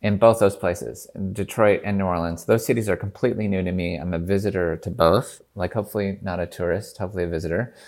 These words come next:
And they're very deep cities, obviously. And I like that it made this, like, X, right? Or this cross, you know, top, bottom, left, right. And they have just such deep, amazing histories. And I kinda like starting in Detroit and ending in New Orleans.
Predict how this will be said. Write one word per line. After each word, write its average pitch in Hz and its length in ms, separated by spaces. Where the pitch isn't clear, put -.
And 113 120
they're 110 80
very 127 300
deep 120 340
cities, 110 360
obviously. 95 340
And 107 80
I 98 80
like 127 240
that 107 140
it 92 100
made 101 200
this, 98 180
like, 92 340
X, - 560
right? 98 400
Or 92 300
this 90 180
cross, - 640
you 85 100
know, 95 80
top, - 320
bottom, 87 320
left, 82 240
right. 76 400
And 113 180
they 113 300
have 123 400
just 113 200
such 123 340
deep, 117 440
amazing 107 720
histories. 117 480
And 104 80
I 101 60
kinda 131 240
like 120 260
starting 117 440
in 101 100
Detroit 107 480
and 92 120
ending 104 300
in 95 160
New 92 80
Orleans. 95 720